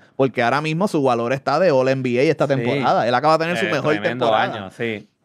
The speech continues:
Speaker 1: Mano, tú, si tú les puedes sacar un, el top pick de un draft o dos
Speaker 2: Lo,
Speaker 1: o tres
Speaker 2: lo,
Speaker 1: jugadores
Speaker 2: lo que,
Speaker 1: jóvenes.
Speaker 2: lo que duele ver es que ganaste con ese núcleo.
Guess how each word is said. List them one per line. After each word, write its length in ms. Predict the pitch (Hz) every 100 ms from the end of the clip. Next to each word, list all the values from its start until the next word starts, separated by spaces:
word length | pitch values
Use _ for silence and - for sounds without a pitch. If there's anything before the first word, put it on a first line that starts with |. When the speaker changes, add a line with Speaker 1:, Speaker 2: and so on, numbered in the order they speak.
| -
Speaker 1:
Mano, 280 | 117 151 175
tú, 160 | 131
si 100 | 131
tú 80 | 127
les 120 | 151
puedes 220 | 156 185 175
sacar 380 | 160 165 180
un, 360 | 160 165 170 160
el 180 | 139 131
top 260 | 160 160
pick 180 | - 170
de 80 | 165
un 100 | 156
draft 360 | 127 165 175 -
o 400 | 123 113 110 110
dos 260 | 120 - 131
Speaker 2:
Lo, 60 | -
Speaker 1:
o 40 |
tres 120 | 165
Speaker 2:
lo, 60 | 123
Speaker 1:
jugadores 340 | 120 165 165
Speaker 2:
lo 120 | 147 165
que, 80 |
Speaker 1:
jóvenes. 280 | 117 117 -
Speaker 2:
lo 120 | 117
que 100 | 117
duele 400 | 113 113 120 143
ver 220 | 147 156 165
es 80 | -
que 260 | 170 165 113
ganaste 580 | 127 127 123 185 - 190
con 220 | 151 135
ese 240 | 135 165
núcleo. 480 | 156 247 - 135 95